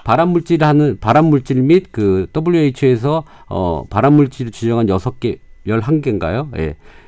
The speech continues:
이 성분에 일산화탄소, 뭐 포르말데히드, 아세트알데히드 이런 것들을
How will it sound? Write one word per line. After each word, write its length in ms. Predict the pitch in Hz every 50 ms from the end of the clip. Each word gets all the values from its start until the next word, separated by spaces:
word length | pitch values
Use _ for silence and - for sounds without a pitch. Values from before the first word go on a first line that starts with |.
| - _ _ -
이 120 | 151 160
성분에 460 | - 185 170 175 160 170 165 175 170
일산화탄소, 920 | 156 156 156 151 - 175 165 160 156 - 165 156 143 127 156 156 160 160 143
뭐 180 | 131 113 110 110
포르말데히드, 1000 | - - 160 165 170 160 151 147 147 139 143 151 143 143 135 131 135 151 151 151 -
아세트알데히드 720 | - 120 127 160 139 - - 147 131 127 123 135 131 123
이런 220 | 123 131 139 139 135
것들을 500 | 131 127 - - 127 147 175 214 214